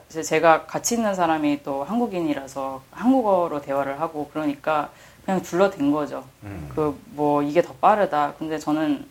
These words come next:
Speaker 1: 알거든요. 여기서 이십 년 가까이 살았으니까
Speaker 2: 음.
Speaker 1: 그게 아니라는 거.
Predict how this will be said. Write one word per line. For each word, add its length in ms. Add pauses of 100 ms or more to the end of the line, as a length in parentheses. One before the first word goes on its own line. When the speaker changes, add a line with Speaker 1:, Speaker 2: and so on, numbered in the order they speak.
Speaker 1:
알거든요. 640
여기서 440
이십 260
년 160
가까이 360
살았으니까 760
Speaker 2:
음. 140
Speaker 1:
그게 140
아니라는 460
거. 40